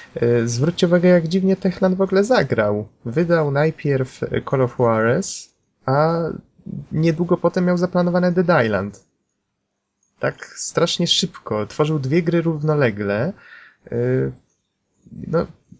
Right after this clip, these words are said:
ciężko mi powiedzieć, z recenzji wynika, że ten Call of Juarez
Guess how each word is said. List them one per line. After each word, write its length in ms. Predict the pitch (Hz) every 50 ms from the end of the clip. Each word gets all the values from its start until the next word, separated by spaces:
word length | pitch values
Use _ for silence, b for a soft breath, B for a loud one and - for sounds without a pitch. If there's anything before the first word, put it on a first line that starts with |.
| _
ciężko 340 | - - 196 208 196 - 208
mi 100 | 196 190
powiedzieć, 680 | - 196 190 202 196 196 185 180 - - - - - 135 - -
z 300 | - - - - - - - _ - 156 170 185
recenzji 480 | 185 185 - 190 190 196 196 185 190
wynika, 440 | 175 180 175 180 185 180 - 190 185
że 140 | 175 170 175
ten 240 | - - 175 175 170 - -
Call 120 | 175 175
of 80 | 170 - - -
Juarez 420 | 170 170 175 185 190 - - 226